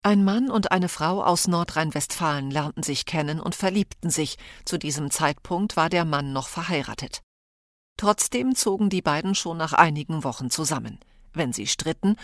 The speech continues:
und das war häufig der Fall, bedrohte und beschimpfte er seine Freundin. Immer wieder trennten und versöhnten sie sich.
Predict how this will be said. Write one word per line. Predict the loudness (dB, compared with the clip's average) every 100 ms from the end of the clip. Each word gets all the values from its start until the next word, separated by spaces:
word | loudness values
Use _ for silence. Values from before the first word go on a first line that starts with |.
| -8
und | -10 -6
das | -2 0
war | 2
häufig | 2 2 -2
der | -4 0
Fall, | 4 4 0 -8 0
bedrohte | 2 2 0 -2 -2
und | -2
beschimpfte | 0 2 0 -2 -6
er | -6 -4
seine | -4 -6
Freundin. | -6 -4 -4 -6 -12 -16 -20 -20 -20 0
Immer | 4 6 4
wieder | 2 0 -2 -2
trennten | -2 -2 -2 -4 -4
und | -4 -4
versöhnten | -2 2 2 0 -6
sie | -6 -4
sich. | -4 -6 -12